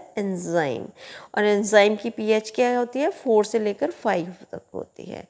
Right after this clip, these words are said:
और lysosome के एक कैरेक्टरिस्टिक्स है polymorphism। Polymorphism का क्या होता है कि इनका जो शेप है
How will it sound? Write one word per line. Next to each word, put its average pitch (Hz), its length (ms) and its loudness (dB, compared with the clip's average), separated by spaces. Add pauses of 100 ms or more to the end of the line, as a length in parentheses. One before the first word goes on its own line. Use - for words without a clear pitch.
(460)
और 220 180 4
lysosome 254 640 4
के 277 100 0
एक 262 260 -2
कैरेक्टरिस्टिक्स 240 800 -4
है 285 340 -2
polymorphism। 190 840 2 (100)
Polymorphism 240 960 0
का 262 120 -2
क्या 262 160 -2
होता 254 220 -2
है 294 80 0
कि 294 140 -2
इनका 254 420 0
जो 262 140 2
शेप 240 560 6
है 220 320 4